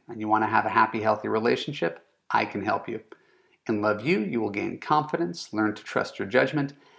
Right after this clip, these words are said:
and find a man who makes you feel safe, heard, and understood. Go to w w w dot evan marc katz dot com and click to watch my free video.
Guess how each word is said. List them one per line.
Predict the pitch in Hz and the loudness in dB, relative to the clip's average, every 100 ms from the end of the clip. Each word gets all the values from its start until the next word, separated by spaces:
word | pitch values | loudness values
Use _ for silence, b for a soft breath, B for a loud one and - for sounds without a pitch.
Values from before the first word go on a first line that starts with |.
| b | b
and | 107 | -6
find | - 147 180 | 4 6 6
a | 175 | 4
man | 147 139 135 | 4 2 4
who | |
makes | 117 107 - | 4 2 -2
you | |
feel | 101 95 | -4 -4
safe, | - - 135 143 | -4 0 2 2
heard, | - - 110 104 98 | -6 0 4 4 2
and | 104 98 | -6 -8
understood. | 95 95 - 101 - _ _ _ b b b b | -8 -8 -2 -4 -4 _ _ _ b b b b
Go | 104 | 0
to | 95 | 0
w | 92 101 104 | 0 -2 0
w | 104 104 104 | 0 0 0
w | 143 185 196 | 2 2 4
dot | 107 | 4
evan | 104 104 | 4 2
marc | 104 101 | 0 0
katz | - 110 - | 2 0 2
dot | 98 - | 2 0
com | - 143 165 | 0 0 0
and | 120 | -2
click | 113 160 160 | -4 -6 -6
to | - | -4
watch | 117 113 - | 4 4 4
my | 117 | -2
free | 110 - 104 | 0 0 0
video. | 104 98 110 | 0 -2 -4